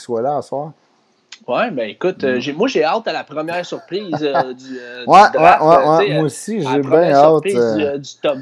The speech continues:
Speaker 2: dix,
Speaker 1: il y en a
Speaker 2: euh,
Speaker 1: tout
Speaker 2: je
Speaker 1: le
Speaker 2: trouve ça
Speaker 1: temps qui nous draftent ça champ gauche, là.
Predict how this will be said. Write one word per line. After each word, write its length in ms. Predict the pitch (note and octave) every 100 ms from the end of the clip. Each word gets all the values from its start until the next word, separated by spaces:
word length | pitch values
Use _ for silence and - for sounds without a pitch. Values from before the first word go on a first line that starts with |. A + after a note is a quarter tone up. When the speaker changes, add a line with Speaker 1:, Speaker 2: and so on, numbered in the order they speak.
| B2+
Speaker 2:
dix, 160 | F#3 G3+
Speaker 1:
il 40 |
y 80 | C3+
en 160 | D3 D#3+
a 60 |
Speaker 2:
euh, 20 | E3
Speaker 1:
tout 60 |
Speaker 2:
je 60 | F#3+
Speaker 1:
le 60 |
Speaker 2:
trouve 100 | D#3 G3+
ça 140 | A3+
Speaker 1:
temps 60 | G#3
qui 180 | D3+
nous 120 | C#3+ C#3
draftent 380 | C3+ D#3 D#3+ -
ça 160 | E3+ E3
champ 340 | - C#3+ C3
gauche, 440 | C3 D#3 F#3+ - F3
là. 380 | F3+ E3 B2+